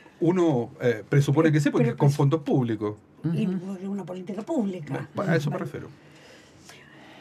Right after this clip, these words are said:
Speaker 2: <clears throat> ¿Cuáles son las innovaciones educacionales que se produjeron en los últimos dos gobiernos? Hablábamos antes del noventa y ocho, tú decías que se mantenía. ¿Cuál es? ¿Algún cambio específico
Speaker 3: Importante.
Speaker 2: importante?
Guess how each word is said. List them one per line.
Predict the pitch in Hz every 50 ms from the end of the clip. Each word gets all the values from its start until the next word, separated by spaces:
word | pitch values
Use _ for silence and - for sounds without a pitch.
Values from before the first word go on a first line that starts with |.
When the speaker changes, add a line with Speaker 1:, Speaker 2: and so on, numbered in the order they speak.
| - - -
Speaker 2:
<clears throat> | 254 247 262 262 254 247 -
¿Cuáles | 269 294 311 339 -
son | - - 285 277 285 262 254
las | 247 240
innovaciones | 240 226 220 214 208 202 190 - - 247 240 233 233
educacionales | 233 226 196 196 208 147 - 202 196 208 233 254 277 254
que | - 247
se | - 254 -
produjeron | 214 208 208 196 180 - - 233 226 233 226
en | 220 214 208
los | 196 180
últimos | 220 220 202 - 240 208 214 214 202 170 190 190 -
dos | 196 180 240 240
gobiernos? | 233 233 190 185 160 151 147 139 151 151 - - 180
Hablábamos | 175 180 202 196 196 190 190 180
antes | 190 202 196 180 202 190
del | 180 190 175 175
noventa | 170 170 175 165 147 180 180
y | 185 226
ocho, | 254 262 254 - - - - - - - -
tú | - 202
decías | 196 - 233 202
que | 180
se | 175 190 190
mantenía. | 196 185 180 - 202 208 226 226 208
¿Cuál | 233 233 247
es? | 254 247 - - - - - - - - -
¿Algún | - 226 208 233 240 240
cambio | - - 254 254 262 262 240 247
específico | 247 - 233 240 - 254 240 247 240 240 240 233 226 226 220 220 220 220 220 208 - - - - - - - - - - -
Speaker 3:
Importante. | 165 180 190 175 143 202 196 190 - - 220 220
Speaker 2:
importante? | 214 208 208 196 - 247 240 233 214 - - 240 233 226 208